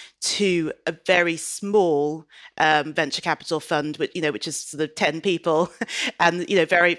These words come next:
very sort of get the cus-, cutting edge of, uh, you know, I guess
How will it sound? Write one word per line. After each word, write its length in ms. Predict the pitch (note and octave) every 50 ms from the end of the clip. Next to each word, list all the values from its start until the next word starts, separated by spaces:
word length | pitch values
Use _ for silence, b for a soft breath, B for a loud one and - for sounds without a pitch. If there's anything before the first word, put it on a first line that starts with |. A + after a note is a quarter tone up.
| -
very 340 | - G3 F3+ F3+ E3+ D#3+ -
sort 200 | - - F#3 E3
of 80 | D#3 D3+ - - -
get 220 | F3+ E3 - -
the 60 | F#3
cus-, 400 | - - - F#3 D#3+ - - -
cutting 500 | - - F3+ - - E3 E3 D#3 D3+ - -
edge 300 | E3 E3 D#3 - - F3
of, 240 | D#3+ D3 - - B B B B B B -
uh, 260 | D#3 D3+ C#3+ C#3+ - - - _ _ _ - - - -
you 100 | - C3
know, 140 | E3+ D#3+ D#3+ D#3 - - - _ _ _ _ _ _ _ _ _ _ _ _ _ _ _ _ _ _ _ _ _ _ -
I 100 | F3 F3+
guess 680 | - F#3 D#3+ D#3+ - - - - - - - -